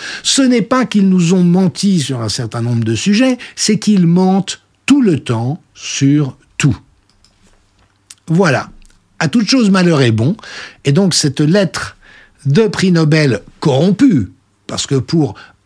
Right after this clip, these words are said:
s'en prendre ainsi à Robert Kennedy avec des motifs aussi fallacieux que ceux que je viens de lire, bah,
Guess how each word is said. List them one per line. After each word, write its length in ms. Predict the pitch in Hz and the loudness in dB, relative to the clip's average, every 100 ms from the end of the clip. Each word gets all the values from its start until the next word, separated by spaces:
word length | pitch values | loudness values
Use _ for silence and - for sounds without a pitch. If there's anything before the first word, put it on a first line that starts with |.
| _ _ _ - | _ _ _ -6
s'en 180 | - 131 | -2 -2
prendre 340 | - 240 196 | 0 2 2
ainsi 360 | 170 165 - 196 | 2 0 0 0
à 80 | 135 | 0
Robert 320 | 143 143 - | 0 -2 -2
Kennedy 500 | 147 143 139 151 165 - | -2 0 0 0 0 -2
avec 460 | 139 143 240 190 | -2 0 0 0
des 100 | 160 | 2
motifs 420 | 175 175 - 196 | 2 0 0 -2
aussi 260 | 143 135 175 | 0 -2 -2
fallacieux 520 | - 147 170 - 165 | 0 0 0 0 0
que 140 | 143 110 | -2 -6
ceux 160 | - | -6
que 120 | - | -6
je 140 | 120 110 | -4 -4
viens 200 | 107 104 | -6 -6
de 100 | 92 | -6
lire, 260 | 101 143 | -2 -2
bah, 120 | - | -2